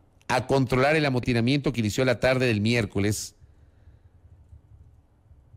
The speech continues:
En esa cárcel se evidencian daños en infraestructura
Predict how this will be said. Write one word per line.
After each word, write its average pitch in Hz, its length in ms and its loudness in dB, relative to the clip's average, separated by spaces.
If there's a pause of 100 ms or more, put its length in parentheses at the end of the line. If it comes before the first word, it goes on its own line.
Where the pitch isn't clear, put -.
(160)
En 135 160 2
esa 180 300 0
cárcel 196 440 0
se - 160 -2
evidencian 135 560 0
daños 165 380 0
en 135 80 0
infraestructura 131 840 0